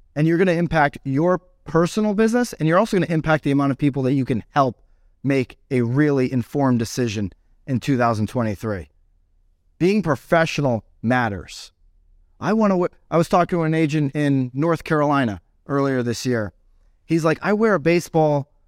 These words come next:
hat to all of my listings because it makes me feel like, you know,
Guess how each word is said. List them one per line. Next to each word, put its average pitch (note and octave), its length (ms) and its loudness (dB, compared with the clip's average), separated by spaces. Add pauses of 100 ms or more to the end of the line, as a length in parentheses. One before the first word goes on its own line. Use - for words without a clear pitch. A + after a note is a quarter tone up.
(120)
hat D#3+ 280 0
to E3+ 100 -4
all G3 240 4
of F#3+ 60 2
my F3+ 200 2
listings D#3 540 0
because D3+ 500 0 (240)
it D3 100 0
makes G3 300 -2
me F3+ 100 2
feel F3+ 320 -2
like, D#3 400 0 (480)
you D#3+ 100 2
know, C#3+ 280 -2